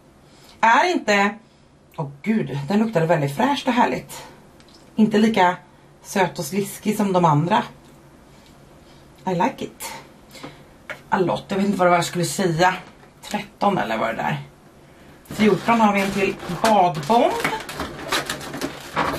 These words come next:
Åh, den här, den här har jag haft nyligen. Jag badade bara med den här häromdagen. Undrar vad det här är för någonting.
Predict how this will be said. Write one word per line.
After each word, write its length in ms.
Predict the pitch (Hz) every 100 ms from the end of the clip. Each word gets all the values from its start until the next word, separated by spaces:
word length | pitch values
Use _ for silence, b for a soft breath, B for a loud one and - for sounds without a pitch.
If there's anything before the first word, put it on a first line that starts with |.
| - - - - - - - - - - - - - - - - - - - - - - -
Åh, 360 | 170 143 123 - 139
den 140 | 175
här, 280 | 196 156 139 -
den 200 | 160 185
här 160 | 214 196
har 60 | 160
jag 80 |
haft 360 | 147 143 - -
nyligen. 540 | 160 143 143 151 - - B B B B B -
Jag 120 | 170
badade 260 | 190 170
bara 120 | 165 156
med 120 | 151
den 80 | 147
här 80 |
häromdagen. 520 | 143 143 147 160 156 147 - B B B B B B
Undrar 240 | 175 165
vad 80 | 170
det 80 | 156
här 120 | 156
är 40 | 143
för 80 |
någonting. 440 | 147 143 147 147